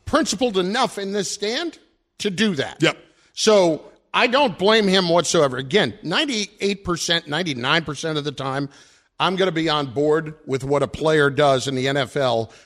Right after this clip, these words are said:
Speaker 1: when it comes to non-guaranteeing the contract. And I'm wondering if Jerry, by having this stance and maybe not necessarily working about, worrying about Micah Parsons when he needs to worry about Micah Parsons,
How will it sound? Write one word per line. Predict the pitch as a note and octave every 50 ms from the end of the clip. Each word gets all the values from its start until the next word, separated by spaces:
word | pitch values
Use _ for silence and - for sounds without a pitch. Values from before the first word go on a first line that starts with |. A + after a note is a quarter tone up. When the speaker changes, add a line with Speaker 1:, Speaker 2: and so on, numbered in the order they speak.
| _ -
Speaker 1:
when | - C3
it | C3+ -
comes | - D#3+ C#3+ C3+ -
to | - C#3
non-guaranteeing | B2+ B2 B2+ C3 C3 C3+ C#3 C#3 C3+ C3+ - - C#3+ B2+ C#3 C3+ C3 B2 A2+ G#2+ - C3+ B2+ B2
the | A2+ A2+
contract. | - - C#3+ C3 B2 - - B2+ A2 G#2 - C#3
And | C3+ C3+
I'm | C3 C3+
wondering | C3+ D3+ G3+ B3 A#3+ F#3+ E3 C#3 C3 B2 B2+ C3 - - _ _ _ _ _ _ _ _ _ _ _ _ _
if | - D#3+ D3 -
Jerry, | - - D3+ F#3+ A3+ A#3 G#3 F3+ D3+ D3 D#3 C#3+ - _ _ _ _ _ _ _ _ _ _ _ _ _ -
by | B2+ B2+ E3 E3 E3 D#3+ D#3 D#3 D3+ C#3 - - - _ _ _ -
having | - - F3 G3+ G#3 G3+ G#3 G#3 G#3
this | F3+ F#3+ G3 F#3+ - -
stance | - G3+ G3+ F#3 F3+ E3+ - -
and | F3+ F3+ F#3
maybe | A3 C4+ B3+ D4+ B3+
not | A#3+ A#3 B3+ A#3
necessarily | A3 G#3+ - - G3+ - - G#3 G#3 G3+ G3 F#3+ F#3
working | D#3+ D3+ E3 F#3 F#3+ - F#3
about, | E3+ E3 E3+ F3 F3 D#3+ D#3+ D#3+ D#3+
worrying | D#3 F3 F#3 F#3 F#3+ F#3
about | F3 F3 E3 D3+ C#3+
Micah | D#3 D#3+ E3 - D#3
Parsons | C3 - D#3 E3 E3 - E3 D#3+ C#3+ -
when | C#3 C#3
he | C#3 C#3
needs | C#3+ D#3 D3 - -
to | D3+
worry | C#3 D3 D#3+ D#3 D#3
about | D#3 D3+ D3 C#3+
Micah | C#3 D3 D3 -
Parsons, | A#2 - C3+ F3 A3 G#3+ - E4+ E4 D#4+ - -